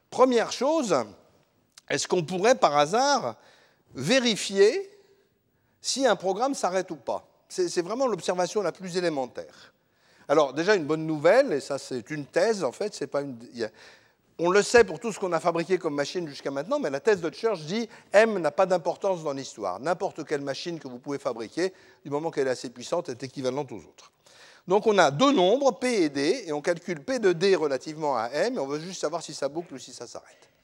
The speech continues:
Et alors, mauvaise nouvelle, la réponse est on ne peut pas savoir ça.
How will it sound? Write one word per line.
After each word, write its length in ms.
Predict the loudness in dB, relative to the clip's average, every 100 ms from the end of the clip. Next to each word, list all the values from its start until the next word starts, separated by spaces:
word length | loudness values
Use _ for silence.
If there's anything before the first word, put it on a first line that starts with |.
| _ _ -20 _
Et 60 | 2
alors, 140 | 6
mauvaise 320 | 8 8 8
nouvelle, 360 | 4 -2 0 0
la 120 | -2
réponse 400 | -4 -6 -10 -8
est 80 | -6
on 60 | -6
ne 80 | -6
peut 80 |
pas 180 | -6 -8
savoir 340 | -8 -16 -16 -18
ça. 140 | -20